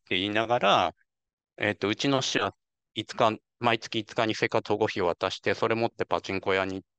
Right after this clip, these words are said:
て、お金がなくなって最後の二週間ぐらいは、あの、霞を食って生きるみたいな生活を繰り返す人がやっぱりいるのも事実なので、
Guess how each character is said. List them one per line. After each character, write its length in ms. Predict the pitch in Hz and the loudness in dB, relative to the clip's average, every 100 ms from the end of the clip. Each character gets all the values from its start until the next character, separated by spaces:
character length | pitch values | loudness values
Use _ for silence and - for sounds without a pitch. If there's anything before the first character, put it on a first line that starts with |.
| - | 2
て、 320 | 175 98 82 - - - | 4 4 2 -6 -14 -8
お 100 | - | -2
金 240 | 101 101 | 0 2
が 100 | 101 | 2
な 140 | 95 | 2
く 120 | 98 104 | 0 -2
な 140 | 101 | -2
っ 20 | |
て 120 | - 98 | 0 0
最 240 | 117 104 | 2 2
後 120 | 90 | 0
の 180 | 85 87 | -2 -2
二 200 | 95 98 | -2 -2
週 160 | - 101 | -2 0
間 220 | 98 95 | 0 0
ぐ 100 | 95 | -2
ら 140 | 87 | -2
い 80 | 82 | 0
は、 360 | 110 123 87 80 _ _ _ | 2 2 2 -2 _ _ _
あ 160 | - 92 | -6 -6
の、 80 | 90 | -4
霞 360 | - - 107 107 | -4 -2 0 0
を 40 | |
食 120 | - | -2
っ 20 | - | -6
て 140 | 95 | -6
生 60 | 90 | -4
き 120 | 110 | -4
る 80 | 95 | -2
み 120 | 90 | -2
た 120 | 95 | -2
い 20 | 87 | -2
な 120 | 87 | -4
生 200 | - 92 | -4 -2
活 240 | 92 - | -2 -2
を 60 | 92 | -4
繰 100 | 101 | -4
り 80 | 107 | 0
返 180 | 120 | 0
す 140 | 104 87 | 0 -6
人 200 | - 90 | -6 -4
が 80 | 82 | -4
や 60 | |
っ 40 | - | -2
ぱ 80 | 95 | -4
り 100 | 90 | -2
い 40 | |
る 80 | 127 | -2
の 100 | 160 | -2
も 100 | 85 | -2
事 140 | - | -4
実 220 | 101 90 85 | -4 -6 -10
な 100 | 85 | -10
の 160 | 85 | -8
で、 360 | 92 120 104 | -2 0 0